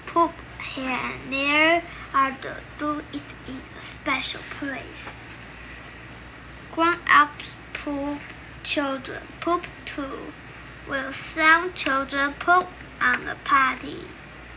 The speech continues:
Others poop in the diaper, diapers. Some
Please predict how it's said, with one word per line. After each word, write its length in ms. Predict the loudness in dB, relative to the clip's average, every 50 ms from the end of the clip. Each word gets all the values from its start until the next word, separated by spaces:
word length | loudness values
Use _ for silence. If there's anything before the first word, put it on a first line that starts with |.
| -16 -14 -14 -14 -14 -14 -8 0
Others 840 | 2 4 6 8 8 8 8 6 4 4 6 8 8 6 6 2 -6 -10 -8 -4
poop 280 | 2 4 4 4 4 2 -6 -14 -16 -16 -14 -14 -12 -10
in 220 | -10 -10 -8 -6
the 140 | -4 -4 -4 -6 -6 -8 -8
diaper, 600 | -6 -6 -6 -8 -10 -12 -14 -14 -10 -10 -10 -10 -10 -4 4
diapers. 760 | 8 10 10 10 8 6 2 -2 0 0 -2 -4 -6 -8 -8 -8 -10 -10 -12 -14 -14 -16 -16 -16 -16 -16 -16 -16 -16 -16 -16 -16 -16 -16 -16 -16 -16 -16 -16 -16 -14 -12
Some 720 | -8 -6 -6 -4 2 6 8 10 10 8 8 4 0 -2